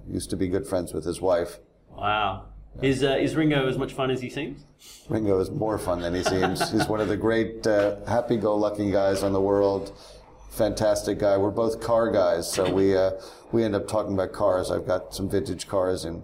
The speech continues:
Speaker 1: he's got a lot more vintage cars, so we, we have some good fun that way.
Speaker 2: Awesome. Uh, so you founded Infinity Management in nineteen ninety-one. Was it, was it difficult to get started?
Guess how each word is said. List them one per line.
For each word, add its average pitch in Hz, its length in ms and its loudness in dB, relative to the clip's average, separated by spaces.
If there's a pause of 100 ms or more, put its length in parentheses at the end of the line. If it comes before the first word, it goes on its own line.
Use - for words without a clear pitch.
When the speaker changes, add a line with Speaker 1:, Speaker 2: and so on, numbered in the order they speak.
(160)
Speaker 1:
he's - 120 -14
got - 160 -2
a 90 40 0
lot 92 220 2
more 117 160 0
vintage 92 380 -4
cars, 87 260 -2
so 95 260 0 (520)
we, 110 160 2
we 104 120 2
have 101 140 0
some 104 160 -2
good 95 160 -2
fun 92 220 -2
that 85 120 0
way. 87 220 -2 (560)
Speaker 2:
Awesome. 117 360 0
Uh, 143 220 4
so 185 140 0
you 185 240 2
founded 180 440 4
Infinity 151 600 2
Management 131 500 2
in 113 140 -2
nineteen 110 320 -2
ninety-one. 98 480 0
Was 135 120 2
it, 151 140 -4
was 175 140 2
it 156 100 -2
difficult 190 360 0
to 165 40 -2
get 151 160 -2
started? 160 320 0